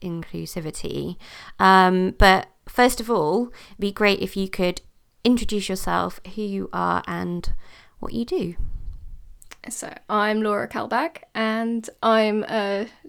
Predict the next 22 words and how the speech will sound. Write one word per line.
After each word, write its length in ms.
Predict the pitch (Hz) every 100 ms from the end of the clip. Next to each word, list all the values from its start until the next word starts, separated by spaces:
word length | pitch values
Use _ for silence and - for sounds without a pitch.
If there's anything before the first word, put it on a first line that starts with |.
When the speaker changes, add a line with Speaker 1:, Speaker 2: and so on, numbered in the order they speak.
| - -
Speaker 2:
designer, 840 | 208 220 214 214 214 208 202 233 _ _ _ _ _ _
come 300 | - 175 190
developer, 680 | 190 196 190 185 208 175 214
come 360 | - 175 - 226
other 220 | - - 220
stuff. 440 | - 156 - - 254
<laughs> 760 | 254 247 - - - - -
And, 640 | - 220 190 196 202 214 -
uh, 400 | 190 185 196 - - _ _ -
I 180 | 208 220
have 420 | 214 196 202 -
a 300 | - 196 208
small 380 | 214 - 202 196
not-for-profit 840 | 196 196 - 208 - - - 233
with 160 | 208 214
my 120 | 180
partner, 600 | 196 202 196 208 208 226 -
Aral, 520 | 208 196 185 202 233 - -
uh, 200 | 214 -
called 280 | - 180 -
Indie, 440 | 208 208 285 311 - - - _ _ -
and 560 | 214 208 196 202 208